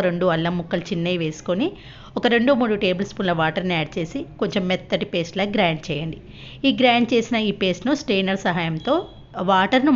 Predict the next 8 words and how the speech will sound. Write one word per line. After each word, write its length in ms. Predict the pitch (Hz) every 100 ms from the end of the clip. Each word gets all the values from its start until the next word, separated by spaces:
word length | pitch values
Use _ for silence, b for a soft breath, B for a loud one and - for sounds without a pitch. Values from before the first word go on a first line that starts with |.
| 214
మాత్రమే 340 | 180 185 196 302
పిండిలో 280 | 311 202 196 175
వేయండి. 320 | 170 165 160 B B B B
పచ్చికారము 720 | 220 214 - 233 202 190 180 175 180 180
మీరు 200 | 180 175 175 185 - 196
ఆ 20 | 190
అల్లం 200 | 185 202
ముక్కలు 340 | 190 - 190